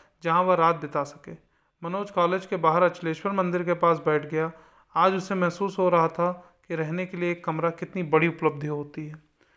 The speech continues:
अचलेश्वर मंदिर के पास फुटपाथ पर कुछ भिखारी बैठे हुए थे।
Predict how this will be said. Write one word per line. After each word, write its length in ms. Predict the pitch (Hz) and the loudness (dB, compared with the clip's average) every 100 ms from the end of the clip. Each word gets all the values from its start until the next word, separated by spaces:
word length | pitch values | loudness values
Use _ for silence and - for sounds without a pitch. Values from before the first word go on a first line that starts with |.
| _ _ | _ _
अचलेश्वर 480 | 165 160 175 180 226 | -8 -4 -4 -2 -2
मंदिर 320 | 214 196 196 | -2 0 -2
के 100 | 190 | -2
पास 300 | 185 185 185 - | 2 2 2 -2
फुटपाथ 320 | 170 185 185 | 0 6 6
पर 160 | 190 185 | 4 -2
कुछ 180 | 185 | -4
भिखारी 400 | 156 156 165 160 | -4 0 2 2
बैठे 300 | 160 156 151 | 2 0 0
हुए 200 | 151 147 | -4 -4
थे। 140 | 147 | -6